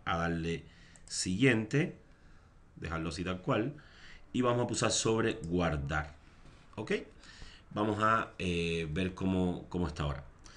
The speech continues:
Si yo entro, por ejemplo, a, eh, el gestor de objetos, bien, y voy de nuevo a contacto, gestor de objetos, recuerden,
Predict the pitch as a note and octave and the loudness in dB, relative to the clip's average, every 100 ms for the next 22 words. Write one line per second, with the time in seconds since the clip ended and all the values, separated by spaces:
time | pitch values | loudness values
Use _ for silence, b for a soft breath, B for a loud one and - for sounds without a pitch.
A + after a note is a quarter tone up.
0 | B B - A#2 D3+ E3+ E3 D3 B2+ A2 | B B 0 6 8 6 6 4 4 4
1 | B2 B2+ B2+ B2+ B2+ - G#2+ A2 A2+ A2+ | 2 2 4 4 4 2 6 10 10 8
2 | - - F#2+ F2 F2 E2+ F2 D#2 - F2+ | 2 -2 0 2 2 0 0 -4 -6 -6
3 | F2 - G2+ G#2 G2+ E2+ F2 - - - | -4 -2 0 0 0 0 -2 -6 -18 -20
4 | - - - F2 A2 C#3 C#3 B B - | -20 -16 -4 0 2 0 -4 B B -4
5 | F#2 G2 G2+ G#2 G#2 G#2 F2 E2+ - - | 0 4 4 6 6 6 6 2 -2 -6
6 | F2 F2+ A2 A#2 A#2 F2 - C3+ - - | -4 -2 -2 4 4 4 0 -4 -4 -14
7 | - - - - - D#2+ E2+ A2+ A#2 F3+ | -18 -18 -18 -16 -10 -6 -4 -2 -2 -4
8 | - E2+ F#2 A2+ F3 | -4 -4 -2 -2 -4